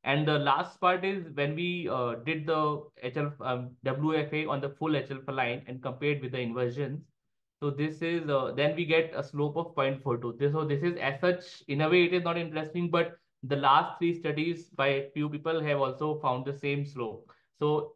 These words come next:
that also shows that, uh, our validity, I mean, the validity of our method. So this is, these two plots are our main results that, uh, H alpha line is actually sampling the, uh, chromosphere because it has, uh, the s-, uh, similar magnetic field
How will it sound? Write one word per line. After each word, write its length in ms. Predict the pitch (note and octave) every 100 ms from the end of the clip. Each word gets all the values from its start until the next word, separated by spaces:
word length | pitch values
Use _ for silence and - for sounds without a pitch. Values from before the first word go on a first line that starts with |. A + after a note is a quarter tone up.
| -
that 360 | B2+ C#3 D3+ - A2+ -
also 360 | C3+ C#3 E3
shows 340 | - D3+ D3+ D3
that, 320 | C#3 C#3+ - _
uh, 220 | A#2+ A#2 A2
our 220 | C3 D3
validity, 440 | C#3 C#3 D3+ D3+ -
I 60 |
mean, 260 | C#3+ C3+ C3
the 100 | B2+
validity 420 | C3+ D3 D3+ D#3
of 160 | C#3 C3
our 80 |
method. 280 | B2 G#2 G#2 - _ _ _ _ _ _ _ _
So 320 | D3 D#3+ D#3+ C3
this 180 | D#3 D#3+
is, 320 | F#3 F3 D3
these 240 | E3+ F3+
two 100 | G3+
plots 300 | - E3 E3
are 60 | D#3+
our 180 | D#3+ D3+
main 280 | C#3 D3
results 380 | C#3+ C#3 D3 D3+ -
that, 320 | C3+ B2 C3
uh, 220 | B2 F#2 -
H 160 | B2 B2
alpha 240 | D3 C#3+
line 220 | C#3+ C#3 D3
is 80 | C#3
actually 640 | B2 D3 D3 D3 D3 -
sampling 600 | - C3 B2+ C#3+ D3 D3 D3 _ _ _
the, 180 | C3 C3 -
uh, 260 | A#2 A2 G#2+ - -
chromosphere 460 | C3+ C#3+ D3 D#3
because 440 | C#3+ C#3 E3 F3+ F3+ _
it 160 | C#3
has, 320 | C#3+ C#3+ C#3+ B2+
uh, 240 | B2+ A#2+ B2 - _ _
the 100 | B2+
s-, 340 | D3 - - -
uh, 140 | B2
similar 480 | A#2+ D3+ D3 E3 E3
magnetic 500 | D3 C3+ C#3 D3 -
field 200 | D3+ C3+